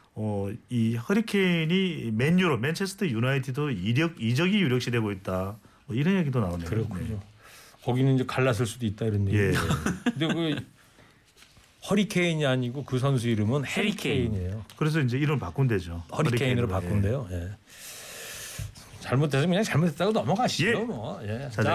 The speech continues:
Speaker 1: 되겠습니다.
Speaker 2: <laughs> 오늘은 국민의힘 김기현 의원과 가수 남진 씨, 김연경 선수의 사진 논란 지켜보시면서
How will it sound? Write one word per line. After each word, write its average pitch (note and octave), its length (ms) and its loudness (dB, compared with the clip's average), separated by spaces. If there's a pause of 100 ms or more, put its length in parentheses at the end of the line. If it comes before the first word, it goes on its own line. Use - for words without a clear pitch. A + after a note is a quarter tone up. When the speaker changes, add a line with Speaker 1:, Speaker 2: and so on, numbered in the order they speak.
Speaker 1:
되겠습니다. F2+ 300 -6 (120)
Speaker 2:
<laughs> - 520 -4 (400)
오늘은 F3 480 2 (320)
국민의힘 G#3+ 680 2
김기현 G3 520 0
의원과 F#3 560 2
가수 D#3+ 760 0
남진 E3+ 580 2
씨, D3 240 0
김연경 D#3+ 600 2
선수의 C#3 380 2
사진 F3 320 0
논란 C#3+ 280 2
지켜보시면서 B2+ 1000 2